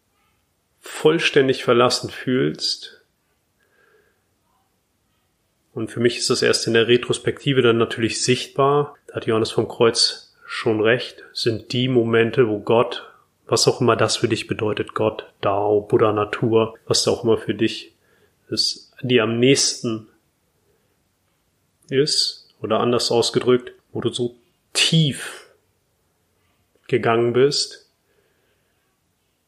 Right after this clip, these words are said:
dass es keine Trennung mehr gibt. Aber in dem Moment fühlt sich das nicht so gut an.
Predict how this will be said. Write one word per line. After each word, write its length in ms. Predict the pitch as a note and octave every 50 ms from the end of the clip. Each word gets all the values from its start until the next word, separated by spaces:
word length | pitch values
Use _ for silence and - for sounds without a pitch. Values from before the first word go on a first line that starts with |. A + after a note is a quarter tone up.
| _ _ _ _ _ _ _ _ _ _ _ _ _ _ _ _ _ _ _ _ _ _ _ _ _ _ _ _ _ _ _
dass 180 | - B2 - -
es 220 | A#2+ - - -
keine 400 | - - - B2 A#2+ A#2 A2+ -
Trennung 420 | - - - A#2+ A2+ A2 G#2+ G#2+
mehr 140 | A2 A2 A#2+
gibt. 460 | A#2 A#2 B2 B2 - - - - - - _ _ _ _ _ _ _ _ -
Aber 280 | A#2+ A2 A2 A2+ A#2+
in 180 | C3 A#2+ A#2 A2+
dem 140 | A#2+ A#2 A#2
Moment 640 | A#2 A2 A2+ A2+ A#2 A#2 A2 G#2+ G#2+ G#2+ - - - - - - _
fühlt 240 | - - B2 - -
sich 160 | - G#2 -
das 200 | - G#2 - -
nicht 220 | B2 G#2 - -
so 140 | - A#2 G2+
gut 240 | G2+ G#2+ G2+ - C3
an. 280 | A#2+ - - A#2 A2+